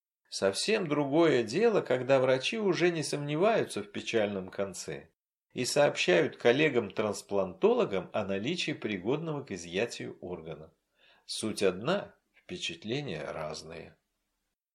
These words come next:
«Валерий Кириллович, это Морозова. У нас есть перспективный донор. Мужчина около тридцати, закрытая Ч М Т, скорее всего, результат авто. Первая группа. вич и прочее отрицательны.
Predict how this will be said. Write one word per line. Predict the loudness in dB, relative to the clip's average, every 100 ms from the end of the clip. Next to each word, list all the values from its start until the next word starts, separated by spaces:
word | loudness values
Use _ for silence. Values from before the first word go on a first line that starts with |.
| _ _ _
«Валерий | 0 4 4 2
Кириллович, | 0 2 4 4 2 0 0
это | 0 2 2
Морозова. | 2 2 2 -2 -6 -8 -12 _ _ _ -6
У | 2
нас | 4 4
есть | 4 0 0
перспективный | -2 -2 -4 -10 -8 -6 -4 -4
донор. | -6 -6 -6 -8 -16 _ _ _ -6
Мужчина | 0 4 4 4 2
около | 4 4 2
тридцати, | 0 -8 -6 -6 -4 -4 -6 -6
закрытая | -2 0 2 2 2 -2
Ч | 0 -2
М | -2
Т, | -2 -2 -2
скорее | -4 0 2 2
всего, | 0 -2 0 0
результат | 0 -2 0 4 2 2
авто. | -4 -4 -6 -16 -16 _ _ _
Первая | 2 4 6 4
группа. | 4 -2 -2 -10 -12 _ -20 -6
вич | 0 0 0
и |
прочее | 2 4 4 6 4
отрицательны. | 4 0 -8 -4 -2 -2 -6 -10 -16